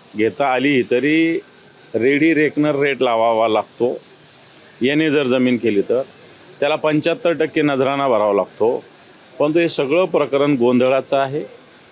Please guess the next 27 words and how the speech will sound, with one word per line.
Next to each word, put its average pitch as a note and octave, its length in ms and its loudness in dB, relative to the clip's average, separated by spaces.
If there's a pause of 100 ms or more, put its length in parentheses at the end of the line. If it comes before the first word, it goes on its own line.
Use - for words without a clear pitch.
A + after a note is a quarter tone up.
भ्रष्टाचाराचं C#3 800 0
आहे, C#3+ 200 0 (600)
गैरव्यवहाराचं C#3 840 0
आहे. B1+ 80 -6 (640)
आणि C3+ 100 -4
सत्ताधारी, E3 680 0
परवाच्या D#3+ 520 0
दिवशी E3+ 240 0
अजितदादा E3 580 0
बोलले D#3 320 2
शेतकऱ्यांना, D3 480 -2
"तुम्हाला D3+ 340 0
सगळं C#3+ 220 0
फुकट C#3+ 400 -2
लागतं, C3+ 320 -2 (120)
फुकट C#3 320 -2
लागतं, C#3 320 0
फुकट C#3 360 -4
लागतं." G#2 460 -4 (680)
तुम्हाला G3 300 0
का G3+ 180 -2
फुकट C3 300 -2
लागतं? B2+ 260 -2
अठराशेची D3+ 480 -2
जमीन D#3+ 260 0
तीनशे E3 280 0
कोटीत D3+ 220 -2